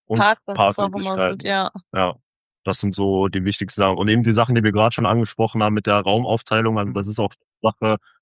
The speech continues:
Speaker 1: wo die aktiv nachfragen nach geschlossenen Räumen, nach Einzelbetten. Deswegen setzt man das auch genauso um. Ähm, genau, das sind so die wesentlichen Punkte, die, die,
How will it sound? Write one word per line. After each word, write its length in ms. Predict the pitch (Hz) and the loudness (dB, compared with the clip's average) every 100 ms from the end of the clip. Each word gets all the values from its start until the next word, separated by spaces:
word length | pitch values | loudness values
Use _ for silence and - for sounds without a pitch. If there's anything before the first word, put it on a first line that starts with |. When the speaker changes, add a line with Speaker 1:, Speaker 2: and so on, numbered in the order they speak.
| - | -2
Speaker 1:
wo 80 | |
die 120 | 104 - | 0 2
aktiv 380 | 113 - 113 | 0 -2 -2
nachfragen 580 | 107 110 131 - 120 120 | 2 4 2 2 2 4
nach 140 | 113 - | 0 -2
geschlossenen 520 | 107 123 117 113 110 | -4 -4 -2 -2 0
Räumen, 240 | 110 117 | 2 4
nach 140 | 113 - | 2 2
Einzelbetten. 760 | 110 123 117 110 113 117 113 - _ - | 0 0 -2 -2 0 0 -2 -4 _ -14
Deswegen 260 | 110 104 101 | -2 0 2
setzt 200 | 107 - | 2 2
man 120 | 104 | 2
das 180 | 101 95 | 2 0
auch 100 | 101 | 0
genauso 440 | 104 107 110 104 | 2 4 4 2
um. 340 | 101 117 135 127 _ _ _ _ - | 2 2 0 -2 _ _ _ _ -2
Ähm, 420 | 101 104 101 98 - _ - | 2 4 4 0 -6 _ -2
genau, 280 | 92 87 | 2 4
das 140 | 87 - | 2 0
sind 120 | 98 | 0
so 200 | 92 95 | 2 2
die 140 | 90 | 2
wesentlichen 460 | 90 95 95 - 92 | 2 2 2 0 -2
Punkte, 580 | - 95 92 90 87 - - | 0 0 2 0 0 -4 -6
die, 300 | 87 87 87 - _ _ _ _ _ _ _ _ | -2 0 -2 -4 _ _ _ _ _ _ _ _
die, 160 | 95 90 | -2 -2